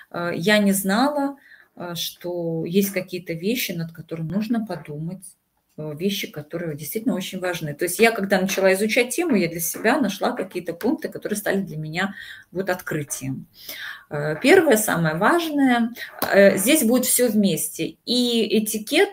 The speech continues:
и навыки коммуникации. То есть я просто выделила десять э, на мой взгляд, э, главных важных правил, которыми мы, как работники Skyward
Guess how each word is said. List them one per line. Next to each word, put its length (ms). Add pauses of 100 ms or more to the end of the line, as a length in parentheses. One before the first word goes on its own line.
(100)
и 260
навыки 440
коммуникации. 720
То 100
есть 120
я 80
просто 280
выделила 460
десять 560 (320)
э, 60
на 720
мой 160
взгляд, 520
э, 300 (300)
главных 560
важных 400
правил, 440 (640)
которыми 1000 (400)
мы, 440
как 260
работники 560
Skyward 380